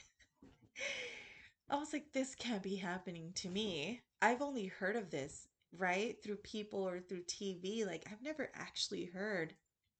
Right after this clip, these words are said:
of anyone going through this, at least not in my life." I was just like, "A spiritual awakening? That sounds so far-fetched." And so I start reading the different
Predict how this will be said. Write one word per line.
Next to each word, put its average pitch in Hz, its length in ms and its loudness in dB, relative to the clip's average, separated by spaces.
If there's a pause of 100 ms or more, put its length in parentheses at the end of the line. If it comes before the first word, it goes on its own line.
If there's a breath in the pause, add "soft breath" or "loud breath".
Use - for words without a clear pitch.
(260)
of 208 120 0 (720 loud breath)
anyone 277 600 4
going 165 320 -2
through 175 240 -6
this, 165 520 -4 (720 loud breath)
at 233 140 -2
least 262 260 -4
not 226 280 2
in 170 240 -2
my 202 240 -2
life." 208 500 0 (100)
I - 60 -6
was 220 120 -6
just 220 140 -12
like, 202 160 -8
"A 185 40 -8
spiritual 233 920 -2
awakening? 294 640 -2
That 262 140 0
sounds 294 380 -4
so 269 300 0 (140)
far-fetched." 262 840 -2
And 220 320 0 (840)
so - 160 2
I 214 60 6
start 214 340 -2
reading 214 460 0 (800 loud breath)
the 233 100 4
different 214 800 0